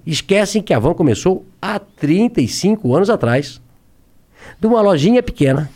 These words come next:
sempre evoluindo, sempre que, é, eu sou um cara impaciente, né? Sempre querendo fazer diferente. No,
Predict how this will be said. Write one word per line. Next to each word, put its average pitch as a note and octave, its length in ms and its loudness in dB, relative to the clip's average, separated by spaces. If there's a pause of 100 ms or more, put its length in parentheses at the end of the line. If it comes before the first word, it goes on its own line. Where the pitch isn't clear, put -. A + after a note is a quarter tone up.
(340)
sempre C#4+ 640 2
evoluindo, F3 760 2
sempre F#3+ 440 0
que, C#3+ 320 0 (260)
é, C3+ 180 -6
eu C3 60 0
sou F3 160 0
um - 20 0
cara D3+ 160 0
impaciente, B2+ 800 -2 (480)
né? C#3 200 -8 (380)
Sempre G3+ 300 -4
querendo F3 220 0
fazer D3 180 0
diferente. D3 480 0
No, C#3+ 220 0